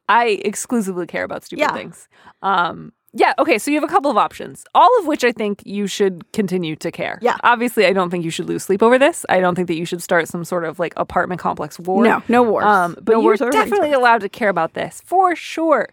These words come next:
Speaker 1: Your parking spot means a lot to me. <laughs> I want something to work out.
Speaker 2: <laughs> Um, maybe you and your husband can find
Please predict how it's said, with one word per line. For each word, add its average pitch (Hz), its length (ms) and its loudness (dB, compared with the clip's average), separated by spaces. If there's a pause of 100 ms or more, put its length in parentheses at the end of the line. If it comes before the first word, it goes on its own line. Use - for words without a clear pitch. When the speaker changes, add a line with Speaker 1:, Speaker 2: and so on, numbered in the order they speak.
(320)
Speaker 1:
Your 339 240 0
parking 349 400 0
spot 240 280 2
means 247 200 2
a 233 60 4
lot 220 280 4
to - 100 -2
me. 185 300 0 (360)
<laughs> - 360 -18
I 392 100 0
want 381 280 2
something 339 260 2
to - 100 4
work - 220 0
out. - 500 0
Speaker 2:
<laughs> - 460 -16
Um, 220 640 2
maybe 240 260 4
you 254 80 -2
and 269 80 4
your 330 100 6
husband 320 380 2
can 349 100 0
find 208 420 2